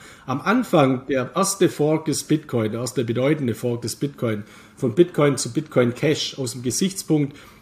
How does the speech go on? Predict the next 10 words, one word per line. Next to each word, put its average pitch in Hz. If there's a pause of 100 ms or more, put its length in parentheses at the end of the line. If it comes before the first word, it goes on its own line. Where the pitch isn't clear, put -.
(120)
höherer, 143
schnellerer 139
Blockzeiten 151
und 156
so 127
weiter, 131
mehr 123
Kapazitäten, 131
bessere 131
Skalierbarkeit, 120